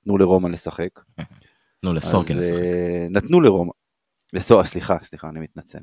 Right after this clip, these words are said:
Speaker 1: מי שחיפש את זה פתאום עכשיו ב-, בטוויטר, אז,
Speaker 2: אה,
Speaker 1: אה,
Speaker 2: בוא, אתה שובר לי את
Speaker 1: נתנו.
Speaker 2: כל הקמפיין.
Speaker 1: אבל, אה,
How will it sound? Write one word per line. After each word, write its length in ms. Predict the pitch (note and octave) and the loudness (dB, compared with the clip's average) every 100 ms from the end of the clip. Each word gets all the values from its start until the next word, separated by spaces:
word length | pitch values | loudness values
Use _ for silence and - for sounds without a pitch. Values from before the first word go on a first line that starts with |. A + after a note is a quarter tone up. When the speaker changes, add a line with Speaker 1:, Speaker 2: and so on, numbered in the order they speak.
| - | -14
Speaker 1:
מי 80 | F#2 | -8
שחיפש 480 | F2 F#2 E2+ F#2 - | -6 -4 -2 -4 -4
את 60 | F2 | -6
זה 80 | F2 | -8
פתאום 280 | - G2 F#2 | -2 0 0
עכשיו 260 | F2 G2 | 2 0
ב-, 180 | F2 F2+ | 2 -2
בטוויטר, 560 | E2+ F2 F#2 F#2+ F2 D#2+ | -2 -4 -4 -4 -6 -6
אז, 80 | D#2+ | -6
Speaker 2:
אה, 100 | D#2+ | -6
Speaker 1:
אה, 60 | |
Speaker 2:
בוא, 180 | C2+ D#2 | -4 -6
אתה 140 | C#2+ | 0
שובר 320 | - E2+ F2+ F#2 | 2 4 4 4
לי 100 | F2+ | 2
את 40 | |
Speaker 1:
נתנו. 120 | F2 | 2
Speaker 2:
כל 180 | F#2+ F#2 | 2 4
הקמפיין. 640 | F2+ F2 E2+ E2 E2+ - D#2+ | 4 2 0 -2 -6 -4 -4
Speaker 1:
אבל, 380 | E2+ E2+ E2+ E2+ | -2 -2 -4 -4
אה, 140 | E2+ | -4